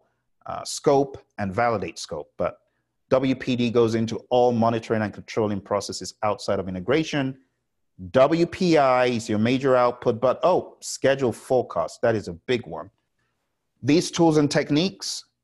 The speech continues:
they are also very important. I'm not gonna address them today, but you wanna keep your eye on leads, lags, resource optimization, schedule compression, that's holy grail.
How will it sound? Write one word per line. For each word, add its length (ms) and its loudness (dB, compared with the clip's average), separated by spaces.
they 200 2
are 260 0
also 340 2
very 280 4
important. 560 0
I'm 100 0
not 160 0
gonna 200 0
address 320 -2
them 180 -4
today, 640 2
but 140 2
you 60 4
wanna 160 2
keep 280 -2
your 200 2
eye 280 2
on 200 2
leads, 380 2
lags, 720 2
resource 460 0
optimization, 1120 0
schedule 480 0
compression, 640 -2
that's 180 -2
holy 360 0
grail. 500 -2